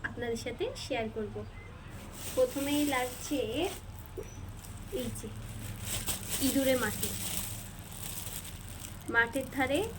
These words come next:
এখন তো দেখবেন ধান ওঠার সময় পাকা ধানের পাশে ইঁদুরা ওই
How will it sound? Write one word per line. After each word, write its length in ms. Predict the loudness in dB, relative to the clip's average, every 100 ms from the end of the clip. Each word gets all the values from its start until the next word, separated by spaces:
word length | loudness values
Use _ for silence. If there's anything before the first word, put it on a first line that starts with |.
| -6
এখন 300 | -4 0 2 4
তো 100 | 4
দেখবেন 520 | 2 0 2 4 4 0 -6
ধান 300 | 0 2 4
ওঠার 240 | 4 4 2
সময় 420 | 2 2 2 0 -4 -10 -10 0
পাকা 300 | 2 4 2
ধানের 340 | 2 2 0 2
পাশে 380 | 2 4 4 4 0 -6
ইঁদুরা 440 | -2 0 4 4 4 2
ওই 140 | 2